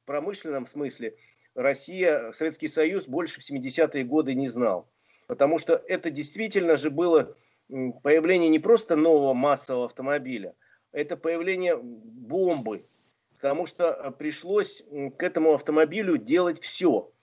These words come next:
Э, он, он же сделан был по западным технологиям, и вдруг выяснилось, что вот мы запустим этот автомобиль в производство,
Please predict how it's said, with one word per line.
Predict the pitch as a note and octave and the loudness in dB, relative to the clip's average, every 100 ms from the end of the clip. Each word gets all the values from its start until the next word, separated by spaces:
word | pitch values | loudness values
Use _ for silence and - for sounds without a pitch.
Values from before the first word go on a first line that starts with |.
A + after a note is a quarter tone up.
| _ _ _ | _ _ _
Э, | A2+ A#2 A2+ F2+ | -2 0 0 -2
он, | F2+ D3 D#3+ - | -4 -6 -6 -4
он | G3+ G#3 | 2 4
же | F3+ | 2
сделан | E3 G#3+ F#3+ | 2 4 4
был | E3 E3 | 4 4
по | F3 | 4
западным | G#3 G3 D#3+ C#3 | 4 2 0 -4
технологиям, | B2 C3+ - D3 D3 A#2+ A2+ A#2+ | -6 -12 -6 -4 -2 -4 -6 -8
и | |
вдруг | B2 G#3+ G#3 | -6 -8 -4
выяснилось, | G#3 E3+ D#3 C#3+ B2 | -4 -4 -2 -2 -2
что | - | -6
вот | C#3+ G3 | -10 -8
мы | F3+ | -6
запустим | F3+ F3 A3 G3+ E3 D3 | 0 0 -2 -6 -2 -2
этот | C3 C3 | -4 -12
автомобиль | - C3+ C#3+ C3+ C3 | -8 -2 0 0 -4
в | - | -8
производство, | B2 C3 B2 B2+ A2 _ - | -6 -4 -4 -6 -8 _ -20